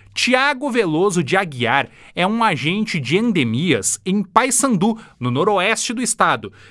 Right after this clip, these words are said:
e trabalha com o monitoramento e o controle da água distribuída no município. Como parte do curso,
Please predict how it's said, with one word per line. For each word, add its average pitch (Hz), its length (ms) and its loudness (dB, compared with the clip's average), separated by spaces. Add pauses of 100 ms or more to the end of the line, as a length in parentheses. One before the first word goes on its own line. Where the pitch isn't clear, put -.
e 107 100 -4
trabalha 156 500 0
com 151 300 -4
o 151 40 -4
monitoramento 180 840 -2 (220)
e 156 80 -4
o 180 80 0
controle 202 640 -2
da 233 100 0
água 180 480 2
distribuída 160 1000 0 (200)
no 107 100 -6
município. 127 760 -2 (340)
Como 208 240 0
parte 214 380 0
do 214 120 -4
curso, 202 640 0